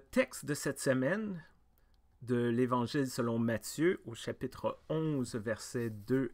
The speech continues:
à onze, pose une question très intéressante, une question tout à fait contemporaine, tout à fait actuelle. Es-tu le Messie que nous attendons depuis si longtemps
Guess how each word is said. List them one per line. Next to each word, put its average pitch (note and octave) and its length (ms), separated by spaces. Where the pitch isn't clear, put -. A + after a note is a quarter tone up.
à - 120
onze, B3+ 480
pose A#3 480
une D3 280
question F3 680
très E3 520
intéressante, - 840
une C#3 140
question E3+ 540
tout - 240
à D3 80
fait D3+ 680
contemporaine, D3 720
tout - 180
à C#3 60
fait E3 140
actuelle. A2+ 580
Es-tu G#3 800
le C#3+ 300
Messie E3+ 800
que - 100
nous C#3 340
attendons C#3+ 640
depuis C3 300
si B2+ 240
longtemps C3 560